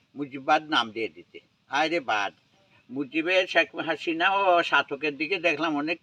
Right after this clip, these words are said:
ব্রিজ বানাইয়া তার নাম জ্বলিয়েছে, নাম শেখ হাসিনা এখানে উদ্বোধন করছে। উদ্বোধন নামে কত টাকা যে নিছে, কত জায়গায়, কত পাথরের খোদাই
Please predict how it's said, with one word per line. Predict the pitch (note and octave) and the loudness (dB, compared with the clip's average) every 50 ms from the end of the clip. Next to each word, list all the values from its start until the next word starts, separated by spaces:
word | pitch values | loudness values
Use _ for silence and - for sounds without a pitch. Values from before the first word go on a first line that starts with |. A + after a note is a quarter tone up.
| _ _ _ | _ _ _
ব্রিজ | G2+ A2 C3+ D#3 D3+ D#3+ | -16 -10 -8 -8 -6 -2
বানাইয়া | F#3+ E3 C#3+ C#3+ C#3 C3 B2+ C3 | -2 0 0 0 0 0 0 -2
তার | - C#3+ C3 C3 | -2 -6 -6 -4
নাম | C3 A#2+ G#2+ G#2 G2+ | -4 -4 -4 -4 -8
জ্বলিয়েছে, | A2 A2+ G2+ F#2+ F2 D#2+ C#2+ _ - D#2+ - - _ _ | -10 -10 -10 -8 -10 -12 -12 _ -20 -20 -20 -20 _ _
নাম | A2 A2 A2 G#2 G2 F#2+ _ _ _ _ _ _ _ _ _ _ _ _ | -6 -4 -4 -4 -6 -10 _ _ _ _ _ _ _ _ _ _ _ _
শেখ | - C#3 C3 C3 - C3+ C#3+ C#3+ C#3 B2+ | -8 -8 -8 -8 -8 -14 -12 -10 -10 -6
হাসিনা | A#2 B2 A#2+ - - B2+ A#2+ B2 C3 C#3 C#3+ D3 - - - | -6 -6 -8 -8 -10 -10 -4 0 0 0 0 0 -4 -8 -8
এখানে | B2 A#2 A#2+ A#2+ A#2 B2+ | -8 -8 -8 -8 -8 -6
উদ্বোধন | B2+ A#2+ A2+ G#2+ A2+ C3+ B2+ C#3 C#3 B2+ | -8 -8 -10 -8 -8 -4 -4 -2 -4 -4
করছে। | - G2 F#2 - - A2+ | -8 -12 -16 -12 -10 -10
উদ্বোধন | A#2 C3 B2+ B2+ D#3+ F3 F3 F#3+ F#3+ | -10 -10 -6 -6 -4 -4 -2 -4 -2
নামে | F#3 F#3 F3+ F3+ F#3 F3+ F3 - | 0 0 0 2 0 -2 -2 0
কত | E3 F3 F3 - A#3+ A#3+ - | 0 0 0 0 -2 0 2
টাকা | - A3 - - G#3 G#3+ | 2 0 2 2 2 2
যে | F3+ G3+ G3+ | 2 2 0
নিছে, | F3+ F3+ F#3+ - - F#3 - - | -2 -4 -8 -6 -4 -4 -4 -2
কত | - D#3 - - G3+ F3 | -4 -6 -6 -6 -8 -2
জায়গায়, | E3 D#3 C#3+ - - F#2+ F#2+ - - - | 0 0 0 0 -2 -8 -8 -10 -10 -8
কত | E3+ F3 - _ A3 A3 A3 A3+ A3+ G#3+ G#3+ - - - - - _ _ _ _ _ - | -8 -8 -6 _ -2 0 2 4 2 2 0 -2 -10 -20 -20 -20 _ _ _ _ _ 0
পাথরের | D#3 F3+ - - _ - G#3+ G3+ F#3+ F#3+ F3+ F#3 F#3 F#3 F3+ F3+ F3 F3+ F3 - | 2 2 0 0 _ 2 2 2 2 2 0 0 2 6 6 6 6 4 -4 -10
খোদাই | - D#3 C#3 D3 C#3 C#3 | -12 -6 -2 0 2 2